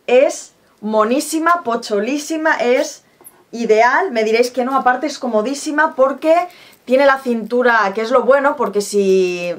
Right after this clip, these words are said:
si no acertamos del todo con la falda, creo que se va a ajustar perfectamente a nuestra cintura.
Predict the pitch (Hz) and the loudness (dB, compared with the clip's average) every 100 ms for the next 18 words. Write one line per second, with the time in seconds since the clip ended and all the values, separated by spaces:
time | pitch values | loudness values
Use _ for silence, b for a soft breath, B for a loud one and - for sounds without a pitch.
0 | - _ - - - 214 247 294 269 277 | -12 _ -20 -14 -6 -2 0 0 0 0
1 | 254 226 196 262 247 220 196 175 254 262 | 0 0 2 2 2 2 2 2 0 0
2 | 247 254 B B - 254 262 247 220 220 | 2 0 B B 0 2 2 0 -2 -4
3 | 226 240 208 208 214 208 202 202 185 180 | -6 -4 -2 -4 -4 -4 -4 -4 -6 -8
4 | 185 175 180 170 170 277 285 294 | -10 -12 -12 -14 -8 0 0 0